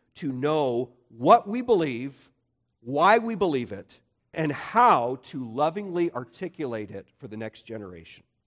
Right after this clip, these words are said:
And beyond that, I-, I'm sure that there are people in this room who have struggled with some of the things that we're going to discuss today. I would imagine in a room this size, there are people in here who have struggled at times, maybe intensely,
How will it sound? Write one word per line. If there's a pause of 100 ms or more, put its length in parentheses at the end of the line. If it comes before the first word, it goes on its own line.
(280)
And
beyond
that,
I-,
I'm
sure
that
there
are
people
in
this
room (500)
who
have
struggled
with
some
of
the
things
that
we're
going
to
discuss
today. (1000)
I
would
imagine
in
a
room
this
size,
there
are
people
in
here
who
have
struggled
at
times,
maybe
intensely,